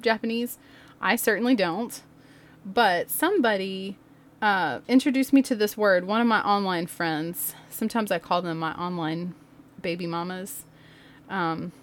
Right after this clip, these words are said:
because we all met when we were expecting babies. That's how we became, um, like, that's how we got linked up, was on an online discussion forum. And so one of the baby mamas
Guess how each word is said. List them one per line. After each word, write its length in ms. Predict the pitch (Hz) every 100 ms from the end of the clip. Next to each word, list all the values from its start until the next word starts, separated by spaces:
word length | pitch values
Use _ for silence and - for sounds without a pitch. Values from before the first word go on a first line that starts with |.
| - - - - 247
because 380 | 208 - 175 -
we 100 | 170
all 160 | 160 160
met 320 | 160 156 -
when 220 | 180 170
we 120 | 170
were 380 | 160 151 156 165 - - - - - - -
expecting 540 | 214 - 175 165 170 170
babies. 360 | 185 185 156
That's 220 | 180 160
how 160 | - 175
we 120 | 170
became, 520 | 170 165 180 165 160 -
um, 380 | 175 - - 170 - - - - - - - - - - - -
like, 180 | - -
that's 220 | 185 175
how 140 | - 165
we 200 | 165 - - - - - - - - _ _ -
got 240 | 190 -
linked 400 | 202 202 175 - -
up, 340 | 208 165 - - - - - - - -
was 140 | 208 208
on 140 | 196
an 100 | 185
online 380 | 196 196 190 180
discussion 520 | 170 - 185 - 175
forum. 500 | - 180 151 107 123
And 280 | 233 220 214
so 360 | - 208 185 170
one 180 | 214 381
of 100 | 359
the 80 |
baby 240 | 254 262 247
mamas 640 | 214 185 190 233 285 -